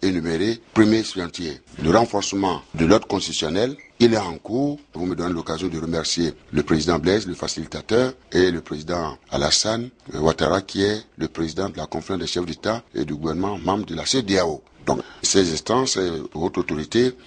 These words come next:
sont appuyées par l'Union africaine qui travaille sur ce chantier.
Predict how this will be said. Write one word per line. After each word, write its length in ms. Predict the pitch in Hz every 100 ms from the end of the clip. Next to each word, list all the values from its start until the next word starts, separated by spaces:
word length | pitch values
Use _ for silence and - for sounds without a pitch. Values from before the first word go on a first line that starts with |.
| -
sont 160 | - 92
appuyées 420 | 82 - 87 98
par 460 | - 87 76 71 -
l'Union 300 | - 85 92
africaine 520 | 82 - 73 113 127 139 _
qui 240 | - 92 98
travaille 440 | 98 95 113 127
sur 220 | - 151
ce 100 | 151
chantier. 500 | 156 - 95 80 73